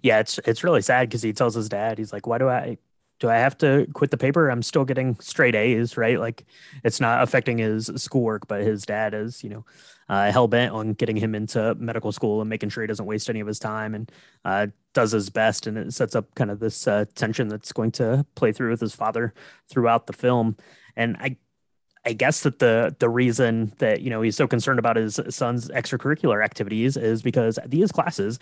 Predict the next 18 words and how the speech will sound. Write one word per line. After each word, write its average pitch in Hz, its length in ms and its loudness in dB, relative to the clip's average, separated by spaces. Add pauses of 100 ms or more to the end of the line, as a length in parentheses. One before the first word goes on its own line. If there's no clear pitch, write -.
(140)
seem 117 260 2
intense. 139 540 2 (180)
So 113 260 2
they're 110 140 4
going 123 240 4
to 139 200 4
be 120 340 4
<laughs> - 80 -12
going 120 260 4
through, 139 240 2
they're 147 160 4
in, 117 100 -2 (240)
they're 117 140 4
in 113 80 4
science 131 400 2
class. 139 340 0
The 123 120 -2
guy, 107 200 -8